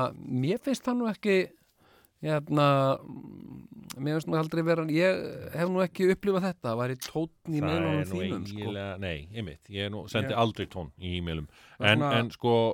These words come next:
Speaker 2: það er þess vegna, það er út af þessu.
Speaker 1: Já.
Speaker 2: Þetta blessaða tó-, þessi blessaða tónfræði okkar
Speaker 1: Já.
Speaker 2: í lífinu
Speaker 1: Já.
Speaker 2: sem að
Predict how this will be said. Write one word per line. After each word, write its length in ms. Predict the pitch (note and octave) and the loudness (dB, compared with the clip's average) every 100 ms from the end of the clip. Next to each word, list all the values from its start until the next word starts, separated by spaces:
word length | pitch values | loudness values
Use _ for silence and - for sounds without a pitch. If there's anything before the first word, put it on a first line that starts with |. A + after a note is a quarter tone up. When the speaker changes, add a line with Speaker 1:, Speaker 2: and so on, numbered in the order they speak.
| - | 0
Speaker 2:
það 400 | A#2+ A#2 B2+ C3 | 4 8 6 6
er 200 | C3+ C3 | 4 2
þess 460 | - D3+ D3 - | 2 2 2 0
vegna, 380 | B2+ F2+ E2 D2+ D2+ | -2 -2 -6 -10 -8
það 180 | A2 | -4
er 100 | G#2+ | -4
út 180 | B2 B2+ | -4 -8
af 100 | D3 | -10
þessu. 440 | - D3 B2+ - - _ _ _ | -8 -10 -10 -12 -18 _ _ _
Speaker 1:
Já. 120 | A2 | -10
Speaker 2:
Þetta 260 | A#2 G#2+ G2+ | -8 -8 -8
blessaða 340 | A#2 A2+ B2+ | -8 -6 -8
tó-, 180 | - - | -10 -8
þessi 160 | G#2+ F#2 | -8 -6
blessaða 380 | G2+ - C#3+ B2+ | -6 -6 -6 -8
tónfræði 1080 | - D3+ D3+ D3+ C#3+ - C3 C3 B2 C2+ D#2 - | 0 2 4 0 -4 -6 -4 -2 -2 -6 -12 -10
okkar 380 | G#2+ A2 - D#2 _ | -10 -10 -12 -14 _
Speaker 1:
Já. 180 | - C3 A#2 A2 | -6 -2 -2 -4
Speaker 2:
í 160 | A2+ G#2+ | -4 -4
lífinu 600 | G#2+ B2 C3+ G2 C#2 F2 - - - | -2 -4 -4 -6 -8 -12 -16 -20 -8
Speaker 1:
Já. 340 | A#2+ A2+ G#2 | -2 -2 -2
Speaker 2:
sem 220 | - A2 G#2 | -6 -8 -4
að 200 | G#2 | -4